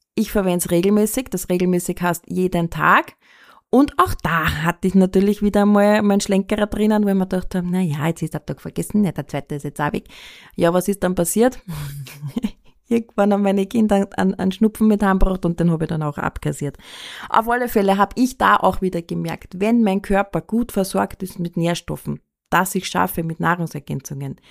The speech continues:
dann passt auch mein Immunsystem und ich bin nicht so anfällig, was draußen unterwegs ist. Da sind wir wieder beim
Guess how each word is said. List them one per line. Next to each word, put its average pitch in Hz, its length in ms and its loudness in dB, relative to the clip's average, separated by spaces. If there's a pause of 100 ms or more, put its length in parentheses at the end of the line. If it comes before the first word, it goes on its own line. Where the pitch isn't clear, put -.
(1200)
dann 165 220 2
passt 165 340 -2
auch 170 100 -2
mein 165 160 2
Immunsystem 170 640 0
und 165 140 -2
ich 156 100 -4
bin 156 160 0
nicht 175 220 0
so 170 120 -4
anfällig, 165 500 -4
was 160 120 -6
draußen 151 360 -6
unterwegs 156 460 -4
ist. - 240 -8
Da 151 60 -10
sind 160 180 -2
wir 160 120 0
wieder 160 180 -2
beim 156 300 -2